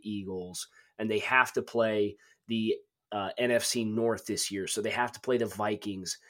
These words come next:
and the Bears and the Packers and the Lions. Like, it's a, it's a really rough, and the Patri-, they gotta play the Patriots this year,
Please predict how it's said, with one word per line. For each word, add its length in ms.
and 160
the 60
Bears 640
and 220
the 460
Packers 800
and 120
the 80
Lions. 480
Like, 180
it's 160
a, 80
it's 260
a 80
really 440
rough, 640
and 120
the 40
Patri-, 380
they 120
gotta 120
play 140
the 80
Patriots 600
this 260
year, 240